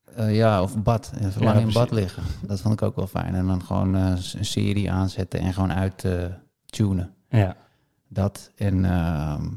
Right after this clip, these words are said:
Speaker 1: ik probeerde nog wel muziek te maken. Dat wel.
Speaker 2: Oké.
Speaker 1: Ik zat gewoon dagen eigenlijk thuis. Eh,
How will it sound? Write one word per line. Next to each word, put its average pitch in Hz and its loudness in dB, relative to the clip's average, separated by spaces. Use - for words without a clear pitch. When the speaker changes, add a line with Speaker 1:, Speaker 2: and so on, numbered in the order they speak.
Speaker 1:
ik - -8
probeerde 120 6
nog 117 6
wel 113 6
muziek 113 4
te - -2
maken. 92 0
Dat 107 0
wel. 95 -2
Speaker 2:
Oké. 95 -2
Speaker 1:
Ik 98 -12
zat 101 0
gewoon 101 2
dagen 98 2
eigenlijk 95 -4
thuis. 92 -2
Eh, 92 -4